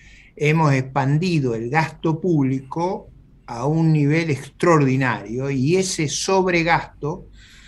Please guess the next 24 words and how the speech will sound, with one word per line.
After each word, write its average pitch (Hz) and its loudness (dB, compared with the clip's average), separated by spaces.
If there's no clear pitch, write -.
pasamos 143 2
de - -16
prácticamente 139 2
un 107 -12
poquito 131 -2
menos 143 2
de 127 -2
treinta 135 -4
puntos 135 -4
del 113 -6
producto 147 0
a 117 -4
algo 113 -6
así 120 -8
como 110 -6
cuarenta 110 -4
y 110 -8
seis, 139 2
cuarenta 107 -8
y 117 -10
siete 143 -2
puntos 131 0
del 147 -2
producto, 185 -4